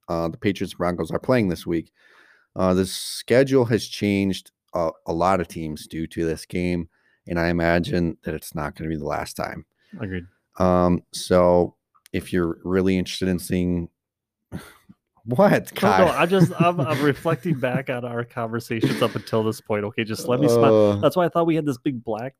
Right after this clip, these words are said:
Speaker 2: thing in front of my microphone so you can't see my facial expressions.
Speaker 1: <laughs> Anyway, Kyle, I remember in the draft season, you always said your first two picks, you tried to avoid the same bye week.
Speaker 2: Yes.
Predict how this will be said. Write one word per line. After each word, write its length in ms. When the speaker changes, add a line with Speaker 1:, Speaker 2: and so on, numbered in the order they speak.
Speaker 2:
thing 180
in 120
front 220
of 60
my 220
microphone 600
so 140
you 80
can't 260
see 160
my 100
facial 460
expressions. 640
Speaker 1:
<laughs> 40
Anyway, 720
Kyle, 300
I 160
remember 440
in 160
the 80
draft 400
season, 560
you 480
always 400
said 380
your 160
first 320
two 120
picks, 340
you 80
tried 460
to 240
avoid 580
the 100
same 340
bye 320
week. 400
Speaker 2:
Yes. 460